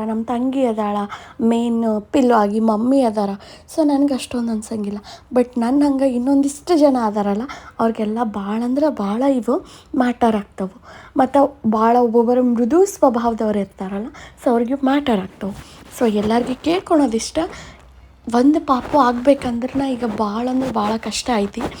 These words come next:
So ಆ ಪಾಪುಗಳ್ನ ಚೆನ್ನಾಗಿ ನೋಡ್ಕೊರಿ, and ಆ ತಾಯಿಯಂದಿರನ್ನ ಚೆನ್ನಾಗಿ ನೋಡ್ಕೊರಿ, ಅವ್ರಿಗೆ ಕಾನ್ಫಿಡೆನ್ಸ್ ತುಂಬಿ, ಮತ್ತು ಅವ್ರಿಗೆ ಒಂದು ಸ್ವಲ್ಪ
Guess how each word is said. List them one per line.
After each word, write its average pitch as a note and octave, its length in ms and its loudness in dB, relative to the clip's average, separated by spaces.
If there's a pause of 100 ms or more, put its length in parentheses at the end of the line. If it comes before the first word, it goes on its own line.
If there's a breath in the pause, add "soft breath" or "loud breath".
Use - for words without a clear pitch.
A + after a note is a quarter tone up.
(400 loud breath)
So F#4 220 4 (380 soft breath)
ಆ A#3+ 60 0
ಪಾಪುಗಳ್ನ B3 720 0
ಚೆನ್ನಾಗಿ F4+ 440 2
ನೋಡ್ಕೊರಿ, A3 480 0
and A#3+ 400 -4 (340 loud breath)
ಆ B3 100 0
ತಾಯಿಯಂದಿರನ್ನ F#4 960 4
ಚೆನ್ನಾಗಿ A#3+ 400 -2
ನೋಡ್ಕೊರಿ, G#3 500 -4 (540 loud breath)
ಅವ್ರಿಗೆ C#4+ 580 2 (200)
ಕಾನ್ಫಿಡೆನ್ಸ್ D4 640 4 (160)
ತುಂಬಿ, G#3 420 -2 (320 loud breath)
ಮತ್ತು D4+ 340 -2 (1200)
ಅವ್ರಿಗೆ F4+ 320 4
ಒಂದು E4+ 120 2
ಸ್ವಲ್ಪ G#4 460 6